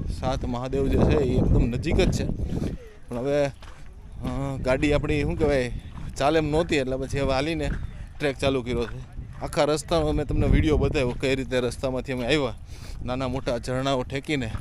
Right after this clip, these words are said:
અત્યારે આવી રીતે જંગલમાં આમ આંબાવાડી, મોરલાનો કંકાસ, કંકાસ તો આને કલરવ કહેવાય, મોરલાના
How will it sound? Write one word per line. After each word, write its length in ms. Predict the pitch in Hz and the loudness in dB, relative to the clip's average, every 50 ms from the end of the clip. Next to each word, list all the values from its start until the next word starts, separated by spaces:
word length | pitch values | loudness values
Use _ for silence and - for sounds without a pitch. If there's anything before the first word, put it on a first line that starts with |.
| - - - - - - - - - - - - - - - - - - - - - - - - - - - - - - - - - - - - - - - - - - - - - - 127 | -6 -6 -6 -8 -10 -14 -12 -12 -10 -8 -8 -4 -2 0 2 4 4 4 4 2 -2 -4 -6 -8 -10 -12 -12 -12 -12 -12 -12 -14 -12 -12 -12 -12 -12 -14 -18 -16 -14 -14 -12 -12 -10 -8 -8
અત્યારે 260 | 117 - 127 120 123 | -6 -4 -2 0 0
આવી 120 | 127 131 127 | 0 0 -2
રીતે 320 | 123 123 - 139 139 151 - - - - - - - - - - - - - - - - - - - - | -2 -4 -6 -8 -8 -8 -10 -14 -14 -12 -10 -8 -6 -6 -6 -6 -8 -10 -12 -14 -14 -14 -12 -12 -8 -6
જંગલમાં 500 | 131 135 139 135 131 131 127 131 131 123 131 - - - - - - - - - - - - - - - - - 123 | -4 -4 -2 -2 -2 -2 -2 -2 -4 -4 -6 -8 -12 -12 -14 -12 -12 -12 -10 -8 -8 -8 -8 -10 -10 -12 -10 -8 -8
આમ 240 | 131 135 135 123 120 - - | -6 -6 -6 -6 -6 -8 -6
આંબાવાડી, 600 | 127 131 139 143 143 139 135 131 143 - 131 131 127 - - 1077 1077 1077 1077 1077 1077 1077 - - 740 698 - | -6 -2 2 4 6 6 6 6 4 4 2 0 -2 -4 -6 -8 -8 -8 -8 -8 -8 -6 -6 -8 -6 -6 -4
મોરલાનો 680 | - - 740 719 - - - - - - 143 139 139 143 | 0 2 4 6 6 6 6 6 6 6 6 6 6 6
કંકાસ, 600 | 143 139 135 143 - - 147 143 139 135 139 - - - - - - - - - - - - - - | 6 6 6 6 6 8 6 6 6 6 4 4 4 4 4 2 2 0 0 -2 -2 0 0 2 2
કંકાસ 340 | - - - 156 151 - | 2 2 2 0 0 0
તો 80 | - 156 - | 0 0 2
આને 220 | - - - - | 4 4 4 4
કલરવ 520 | - - - - 151 160 170 175 160 - - | 4 4 4 4 6 6 6 6 6 6 4
કહેવાય, 240 | 143 131 - - - - - - - - - - - - - - - - - - - - 127 123 | 2 2 2 0 0 -4 -8 -10 -10 -6 -6 -4 -4 -6 -8 -10 -10 -12 -12 -14 -12 -10 -8 -6
મોરલાના 520 | 123 120 123 131 135 127 131 123 131 | -4 -4 -2 -2 0 0 0 0 -2